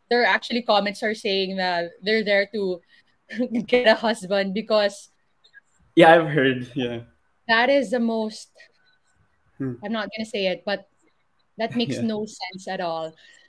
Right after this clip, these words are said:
Speaker 2: Yeah.
Speaker 1: Um, but going back, I've never experienced that. I've never had a time where I felt like I was so uncomfortable that I had to get back up or anything.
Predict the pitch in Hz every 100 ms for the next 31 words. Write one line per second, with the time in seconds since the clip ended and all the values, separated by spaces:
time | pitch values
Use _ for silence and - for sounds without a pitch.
0 | _ _ _ _ - 233 233 233 233 233
1 | - _ _ _ _ _ _ 220 233 233
2 | 233 196 254 285 226 214 208 214 214 202
3 | 202 233 233 - 220 220 196 202 208 202
4 | 190 196 202 196 196 226 220 202 196 -
5 | - 175 180 214 269 285 277 226 185 196
6 | - 196 190 202 190 185 _ - 196 196
7 | 202 - 208 214 220 208 202 - 202 214
8 | 196 185 185 185 175 202 202 - - 170
9 | - 220 220 208 208 226 254 277 311